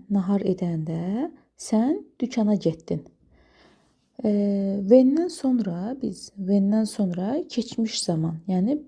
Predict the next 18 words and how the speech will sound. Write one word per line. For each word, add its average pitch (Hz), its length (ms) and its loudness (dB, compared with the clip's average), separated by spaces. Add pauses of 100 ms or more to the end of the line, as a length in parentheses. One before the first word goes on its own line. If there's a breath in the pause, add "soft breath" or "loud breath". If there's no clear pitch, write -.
past - 260 -4
simple 185 500 0 (160)
went 175 400 0
işlətdik. 220 680 -4
Biz 196 100 0
də 185 140 2
bilirik 170 380 -4
go-nun 165 280 2
keçmişi 165 500 -6
went-dir. 165 640 -2 (680 loud breath)
Digər 269 320 4
cümləmiz, 214 600 -2
digər 247 440 2
hissəsində 233 480 -2
isə 359 260 2
cümlənin 180 480 -2
was 277 320 4
having, 214 460 -2